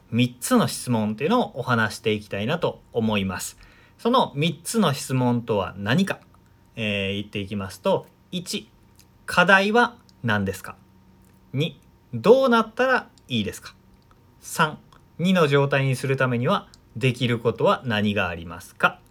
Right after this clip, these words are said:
この三つです。課題は何か、どうなっ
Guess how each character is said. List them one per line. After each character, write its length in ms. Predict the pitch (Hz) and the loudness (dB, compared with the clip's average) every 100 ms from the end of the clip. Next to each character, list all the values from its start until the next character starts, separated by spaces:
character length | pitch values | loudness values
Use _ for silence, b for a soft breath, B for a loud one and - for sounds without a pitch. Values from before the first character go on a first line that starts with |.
| - | -6
こ 120 | 269 | -2
の 100 | 247 | 0
三 140 | 233 | 0
つ 120 | 220 - | -2 -12
で 80 | |
す。 200 | - - _ _ b b b | -16 -18 _ _ b b b
課 160 | - 143 | 2 6
題 240 | 156 151 | 6 6
は 140 | 190 185 | 4 4
何 240 | 113 107 | 2 0
か、 140 | 104 - _ _ b _ | -2 -14 _ _ b _
ど 280 | 127 180 196 | 0 4 4
う 20 | 190 | 4
な 100 | |
っ 80 | 175 | 2